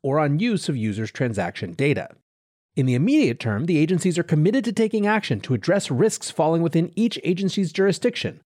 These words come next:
including efforts to ensure that stablecoins and related activity comply with existing legal obligations, as well as continued coordination and collaboration on issues of common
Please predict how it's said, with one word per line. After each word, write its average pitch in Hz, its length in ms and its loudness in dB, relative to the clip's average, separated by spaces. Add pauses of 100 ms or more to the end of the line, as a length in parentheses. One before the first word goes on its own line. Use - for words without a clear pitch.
(140)
including 175 380 2
efforts 160 300 -2
to 160 100 0
ensure 160 320 0
that 117 140 -2
stablecoins 175 600 0
and 117 100 -2
related 165 380 0
activity 151 580 0 (240)
comply 147 460 -2
with 190 160 2
existing 139 480 0
legal 117 220 0
obligations, 202 720 0
as 120 160 -4
well 151 180 2
as 156 120 0
continued 208 520 -2
coordination 147 640 0
and 120 120 -4
collaboration 135 680 0
on 127 140 -2
issues 127 320 -2
of 135 100 -6
common 95 280 -6